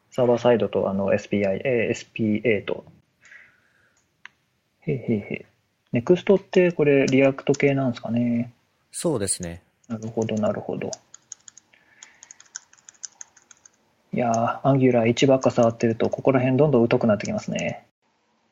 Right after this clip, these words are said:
Speaker 1: そういえば仕事で最近ディースリーをちょっとしゃば-、触り始めました。ちょっとなんかグラフィックちょいちょいみたいなところがあって、まだ全然わかんないですね。ちょっ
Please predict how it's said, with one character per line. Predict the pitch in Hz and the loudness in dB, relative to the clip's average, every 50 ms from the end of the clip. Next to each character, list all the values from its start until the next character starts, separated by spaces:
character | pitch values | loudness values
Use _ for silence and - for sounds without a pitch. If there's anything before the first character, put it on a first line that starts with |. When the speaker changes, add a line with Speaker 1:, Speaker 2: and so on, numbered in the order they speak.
| _ _ _ _ _ _ _ _ _ _ _ _ _ _ _ _ _ _ _ _ _ _ _ _ _ _ _ _ _ _ _ _ _ | _ _ _ _ _ _ _ _ _ _ _ _ _ _ _ _ _ _ _ _ _ _ _ _ _ _ _ _ _ _ _ _ _
Speaker 1:
そ | - 185 | 0 2
う | 170 | 2
い | |
え | |
ば | 143 | 2
仕 | - - - 185 | 2 4 4 4
事 | 143 147 - 175 | 4 4 4 2
で | 170 156 | 2 2
最 | - 160 147 143 | 2 2 2 2
近 | - 139 131 127 | 0 0 0 2
デ | 127 139 | 2 2
ィ | 170 | 2
ー | |
ス | 175 - 202 | 4 4 4
リ | 185 190 180 | 4 6 6
ー | 120 | 4
を | 110 | 2
ち | - 120 | 0 -2
ょ | |
っ | - | -4
と | - 113 | -4 -6
し | - - | -4 -2
ゃ | 113 | -2
ば-、 | 113 107 - | 0 -2 -2
触 | - - 117 117 113 104 | 0 0 2 2 2 2
り | 107 113 | 0 0
始 | - 110 107 110 | 0 0 0 0
め | 107 107 110 | 0 0 0
ま | 113 113 | -2 -2
し | - | -4
た。 | - - - - _ _ _ _ _ _ _ _ _ _ _ _ _ _ _ - | -6 -8 -8 -10 _ _ _ _ _ _ _ _ _ _ _ _ _ _ _ -6
ち | - - | -4 -2
ょ | - | -2
っ | |
と | - - 123 | 0 2 2
な | 120 113 | 2 4
ん | |
か | - - - - - - - | 4 2 2 0 -2 -2 0
グ | 147 135 | 2 4
ラ | 127 123 | 4 4
フ | - 123 | 4 2
ィ | 120 | -2
ッ | |
ク | - - 110 | -2 -4 -6
ち | - - | -4 -2
ょ | 113 | 0
い | 113 107 | 0 2
ち | - 123 | 2 2
ょ | 120 | 2
い | 113 | 2
み | 98 - | 2 0
た | - | -2
い | - | -4
な | - - | -4 -4
と | - - | -4 -4
こ | - - | -2 -4
ろ | - - | -2 -2
が | - - | -2 -2
あ | |
っ | - - | -4 -4
て、 | _ - - - - _ _ _ - - _ _ _ _ _ _ _ _ | _ -6 -6 -6 -8 _ _ _ -20 -20 _ _ _ _ _ _ _ _
ま | - 110 | 0 0
だ | 101 104 | 0 0
全 | - 110 104 107 | -2 -4 -2 0
然 | - 127 | 2 0
わ | 127 - | 2 2
か | - | 2
ん | 160 | 2
な | 139 117 | 4 2
い | |
で | |
す | 104 - 104 | 2 0 -2
ね。 | 95 92 95 95 98 98 98 98 104 107 107 - - _ _ _ _ _ _ _ _ _ _ _ _ _ _ _ _ _ _ _ _ _ _ _ _ _ _ - | -4 -2 -2 0 0 0 0 0 0 0 -2 -4 -8 _ _ _ _ _ _ _ _ _ _ _ _ _ _ _ _ _ _ _ _ _ _ _ _ _ _ -18
ち | - | -16
ょ | |
っ | - | -16